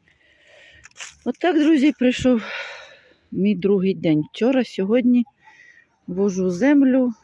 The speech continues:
грибуся, саджаю, м, е, і в землю саджаю злаки, і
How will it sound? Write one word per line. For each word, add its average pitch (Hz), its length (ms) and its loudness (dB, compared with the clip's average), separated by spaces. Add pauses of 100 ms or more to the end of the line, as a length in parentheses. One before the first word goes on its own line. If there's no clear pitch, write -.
(420)
грибуся, 233 720 -2
саджаю, 240 840 -2 (1000)
м, 170 580 -6 (1120)
е, 170 320 -2
і 170 120 -2
в 165 140 -6
землю 262 420 2
саджаю 247 600 0
злаки, 208 720 -2
і 175 60 -2